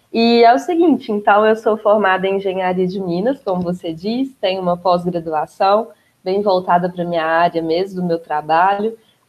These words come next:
O-, atualmente faço mestrado, e eu acho que essa escolha da Engenharia de Minas, lá atrás, já tem tantos anos, né, que eu escolhi Engenharia de Minas,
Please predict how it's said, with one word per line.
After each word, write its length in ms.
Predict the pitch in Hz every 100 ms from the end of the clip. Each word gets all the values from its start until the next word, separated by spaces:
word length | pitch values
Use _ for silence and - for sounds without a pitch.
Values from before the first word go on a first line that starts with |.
| _ -
O-, 180 | 208 208
atualmente 680 | 208 208 208 202 190 196 -
faço 320 | 190 190 202
mestrado, 840 | 180 180 - 170 170 180 202 233 -
e 120 | 247
eu 120 | 254
acho 280 | 254 269 269
que 60 | 247
essa 220 | 269 285
escolha 460 | 269 - 208 226
da 100 | 220
Engenharia 600 | 202 208 208 190 180 180 185
de 140 | 180
Minas, 580 | 185 214 220 180 - - _ _ -
lá 320 | 226 277 415
atrás, 420 | 403 226 247 240
já 60 | 226
tem 180 | 233 226
tantos 500 | 269 359 392 254 220
anos, 460 | 220 254 220 208
né, 220 | 208 196
que 100 | 202
eu 60 | 190
escolhi 360 | 190 - 185 185
Engenharia 560 | 185 185 180 180 180
de 140 | 185 190
Minas, 400 | 196 214 220